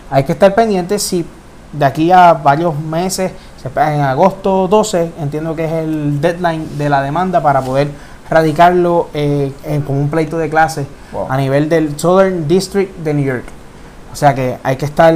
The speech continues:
Speaker 1: pendiente y analizar estos E T Fs. Y claro, hay que, hay que analizar todo tipo de acción, todo tipo de compañía, qué es lo que ofrecen, qué es lo que no ofrecen.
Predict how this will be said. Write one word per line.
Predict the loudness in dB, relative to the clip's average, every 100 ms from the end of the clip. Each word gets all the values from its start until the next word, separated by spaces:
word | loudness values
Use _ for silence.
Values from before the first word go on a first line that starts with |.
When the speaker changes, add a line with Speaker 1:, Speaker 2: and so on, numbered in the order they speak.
| 2
Speaker 1:
pendiente | -4 -4 -2 -2 0 0 2
y | 2
analizar | 4 0 0 0 0 -2
estos | -10 -6 -4 -4 -6 -10 -6
E |
T | 0 0
Fs. | 0 -4 -6 -12 -18 -12
Y | -4
claro, | 2 2 2 -6
hay | -10
que, | -4 -4 -4 -8 -20 -8
hay | -6
que | -4
analizar | -4 -4 -6
todo | -6 -6 -4
tipo | -2
de | -4
acción, | -4 -8 -8 -8
todo | 0 2
tipo | 2 2
de | 0
compañía, | -2 0 0 0 -6 -8 -18 -20 -10
qué | 4
es | 6
lo | 6 4
que |
ofrecen, | 2 0 -4 -4 -6 2
qué | 4
es |
lo | 4 2
que | 0
no | -2
ofrecen. | -2 -6 -6 -8